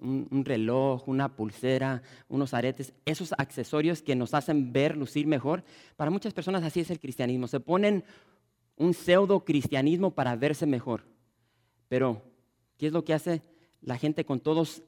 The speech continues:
esos accesorios? Hermanos, el cristianismo verdadero es parte. Tenemos que nacer de nuevo. Y en ese nuevo nacimiento somos nuevas criaturas. Viejas pasaron, he aquí todas son hechas nuevas. Entonces tu vida tiene que cambiar. Tú no puedes tener un encuentro con Dios y ser esa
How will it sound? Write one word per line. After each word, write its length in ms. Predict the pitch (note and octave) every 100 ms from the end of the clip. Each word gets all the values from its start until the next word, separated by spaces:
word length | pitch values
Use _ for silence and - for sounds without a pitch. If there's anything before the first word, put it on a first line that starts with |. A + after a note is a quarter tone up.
| _ -
esos 260 | D3 E3
accesorios? 540 | C#3+ C3+ A#2+ D#3 G3+ G3+
Hermanos, 260 | E3+ E3+
el 140 | C#3+ C3
cristianismo 600 | - B2+ C3 B2+ F3+ F#3
verdadero 420 | C3+ B2 B2 D#3+
es 140 | B2+ -
parte. 220 | C3 C3
Tenemos 340 | B2+ D#3 C#3+
que 100 | D#3
nacer 380 | D3 C3 C#3+ C3+
de 100 | C3
nuevo. 260 | A#2 A2+ A2
Y 60 |
en 80 | C3
ese 220 | D#3 F3+
nuevo 320 | D#3 E3 F#3
nacimiento 760 | F3 C#3 C3 C3+ D#3 D#3+ F#3 F#3+ - _ _
somos 320 | C#3 C3+ A#2+
nuevas 480 | B2 C3 C#3+ C#3 -
criaturas. 340 | A#2+ C#3 C#3
Viejas 300 | C3+ C3+ C3+
pasaron, 400 | A2+ C3 C#3 C#3+
he 100 | B2+
aquí 200 | B2+ -
todas 240 | - C3 B2
son 140 | C3
hechas 200 | B2 A#2
nuevas. 400 | A#2 C#3+ E3 D#3
Entonces 360 | B2 C#3+ D#3 D3+
tu 120 | D3
vida 180 | E3+ G#3+
tiene 240 | F#3 G3
que 120 | D#3 C#3
cambiar. 440 | G#2 C#3+ F#3 - _ _ - _
Tú 100 | F#3
no 120 | A3+
puedes 260 | G#3 G#3+ G3+
tener 220 | D3+ F#3+
un 100 | G3+
encuentro 440 | D3 E3 F3+ G3
con 160 | F3+ C3
Dios 260 | C3+ F3+ -
y 60 |
ser 280 | C#3 F#3 -
esa 380 | D#3 F3 G3